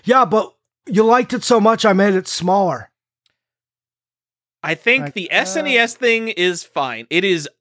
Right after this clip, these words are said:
Speaker 2: uglier, clearly uglier, but it gets the point across. And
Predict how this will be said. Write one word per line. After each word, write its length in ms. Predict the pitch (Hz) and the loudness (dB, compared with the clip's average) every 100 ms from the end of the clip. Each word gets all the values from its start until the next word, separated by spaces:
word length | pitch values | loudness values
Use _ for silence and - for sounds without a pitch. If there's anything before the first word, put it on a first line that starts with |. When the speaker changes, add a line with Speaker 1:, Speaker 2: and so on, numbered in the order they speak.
| - | -2
Speaker 2:
uglier, 540 | 247 - 220 143 123 | -2 -2 -4 -4 -6
clearly 480 | 117 - 294 381 359 | -6 -2 0 2 2
uglier, 680 | 285 277 233 175 151 151 - _ _ - | 2 2 0 2 2 0 -4 _ _ -4
but 120 | 160 | -2
it 100 | 147 | 0
gets 220 | 220 226 | -2 -2
the 120 | 294 | -6
point 300 | 240 277 240 | -2 0 0
across. 600 | 220 233 180 165 190 - - | 0 0 0 0 -2 -10 -8
And 320 | 170 175 170 | -2 -2 -4